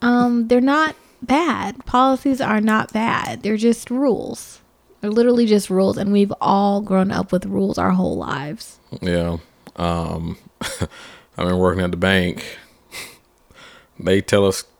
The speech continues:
Speaker 2: to try not to use policy to, you know, handle, uh, customer, uh, situations where, you know, they might be,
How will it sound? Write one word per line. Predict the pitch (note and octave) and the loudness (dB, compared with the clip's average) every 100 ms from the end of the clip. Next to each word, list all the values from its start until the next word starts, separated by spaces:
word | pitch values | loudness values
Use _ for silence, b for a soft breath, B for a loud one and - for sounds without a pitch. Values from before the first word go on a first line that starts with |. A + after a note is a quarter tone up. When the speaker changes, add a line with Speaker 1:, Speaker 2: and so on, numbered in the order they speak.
| _ | _
Speaker 2:
to | - | -6
try | - G2+ | 0 2
not | F#2+ G2 F2 | 4 4 2
to | F#2 | 0
use | F2+ F2+ E2+ | 0 -2 -4
policy | - F2+ E2+ E2+ - - - _ b b b b _ | 0 0 0 -4 -8 -12 -14 _ b b b b _
to, | - G2+ F#2 | -6 0 0
you | F#2+ | 0
know, | E2+ | 0
handle, | F2 F2+ F2 E2+ E2+ E2 - - b b b b b b b - | -2 -2 -2 -2 -2 -4 -8 -20 b b b b b b b -4
uh, | D#2+ E2 E2+ D#2+ - F2+ b b b b b - | 0 0 -2 -6 -8 -16 b b b b b -8
customer, | - F2+ - F2+ F2 E2+ E2+ - | -4 -4 -4 -2 0 0 0 -2
uh, | E2 D#2 D3 - A2+ F2 - b b b b _ _ _ _ _ _ _ - - | -2 -4 -6 -8 -8 -10 -12 b b b b _ _ _ _ _ _ _ -20 -12
situations | - G2+ - F2+ F2 E2+ F2+ F2 E2 | -6 -4 -2 0 2 0 -2 -2 -4
where, | E2+ E2+ E2+ E2+ | -4 -4 -4 -4
you | E2+ | -4
know, | |
they | E2+ | -4
might | E2+ E2+ D#2+ | -2 -2 -2
be, | F2 E2 E2 E2+ | -4 -6 -6 -8